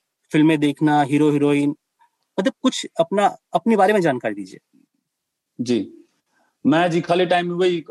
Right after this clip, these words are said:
Speaker 2: मुझे काफी अच्छा लगता है कि भाई, अ, जो भी खाली टाइम है, हम अगर, अ, फील्ड पे हैं, अगर ग्राउंड पे हैं, तो मैं कोशिश करता हूँ कि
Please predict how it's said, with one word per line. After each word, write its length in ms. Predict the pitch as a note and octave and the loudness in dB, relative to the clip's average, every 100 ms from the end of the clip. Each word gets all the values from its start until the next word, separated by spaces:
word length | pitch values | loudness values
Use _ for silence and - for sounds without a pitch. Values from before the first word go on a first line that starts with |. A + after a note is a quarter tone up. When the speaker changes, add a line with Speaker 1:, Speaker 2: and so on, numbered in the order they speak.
| C#3+ | -6
Speaker 2:
मुझे 200 | C#3+ C#3+ | -4 -2
काफी 240 | D3+ C#3+ | -4 -2
अच्छा 220 | D#3+ - | -6 -4
लगता 300 | D#3 D3 C3+ | -2 -2 0
है 120 | C#3+ C#3+ | -2 -2
कि 120 | C#3 | -4
भाई, 240 | B2+ B2+ A#2+ - | -4 -4 -8 -14
अ, 300 | B2 A#2 A2 G#2 _ | -10 -10 -10 -14 _
जो 160 | A#2+ C3 | -4 -2
भी 100 | C3 | 0
खाली 300 | C3+ C3 C#3 | 0 0 2
टाइम 420 | C#3 C#3 C#3 C#3 | 0 -2 -2 -2
है, 240 | C3 C3 - - | -2 -6 -10 -14
हम 220 | A#2+ C3 D3 | -6 -4 -2
अगर, 300 | D3 C#3+ - | -2 -2 -2
अ, 160 | B2 | -2
फील्ड 320 | A#2 D3 D#3 | -2 -2 -2
पे 260 | E3 - E3 | -4 -4 -4
हैं, 80 | D#3 | -2
अगर 200 | D3+ D3+ | -2 -2
ग्राउंड 380 | C#3+ C#3+ D#3+ D3+ | -2 -2 -4 -4
पे 80 | |
हैं, 100 | E3 | -4
तो 240 | D#3+ D#3 - _ - | -2 -6 -6 _ -6
मैं 80 | C#3+ | -2
कोशिश 220 | D#3+ E3 | -2 0
करता 260 | E3 - | -4 -2
हूँ 100 | E3 | -4
कि 160 | D#3+ | -2